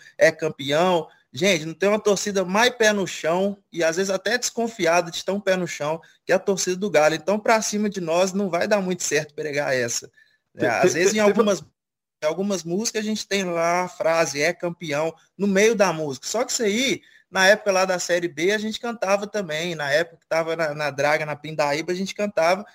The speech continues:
Speaker 1: E agora a gente vai cantar também. Então, assim, não, não rolou isso, né? Só pra deixar claro. E, Rogério, muita gente para lá na, na, na, na rua, no entorno do estádio, lá dentro também,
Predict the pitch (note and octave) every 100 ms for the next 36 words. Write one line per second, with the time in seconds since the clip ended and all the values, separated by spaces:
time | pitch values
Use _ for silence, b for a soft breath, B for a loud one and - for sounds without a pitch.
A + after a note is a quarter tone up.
0 | b - C#4 A3+ A3 A#3 A#3+ A#3+ A3+ G#3+
1 | F#3 G#3 F#3+ F3 E3+ E3 F#3 G3 F#3 D#3
2 | A#2+ C#3+ D#3+ F3 G3 F#3 F3 E3 E3+ G#3+
3 | - - - E3 E3+ E3+ E3+ D#3+ D#3 D3+
4 | C3 D3 F3 F#3 b b b _ - F#3
5 | G3+ F#3+ G#3+ F3+ F#3 A#3+ A#3+ G3 G#3+ -
6 | - F3+ G#3 F#3+ E3+ E3+ D#3+ D3+ C#3 C3
7 | C3 B2 B2 B2 A#2+ D#3+ D#3+ C#3 C3+ C#3+
8 | C#3+ C3 - D#3+ E3+ D#3+ D#3 C3+ D#3 -
9 | C3+ D3+ F3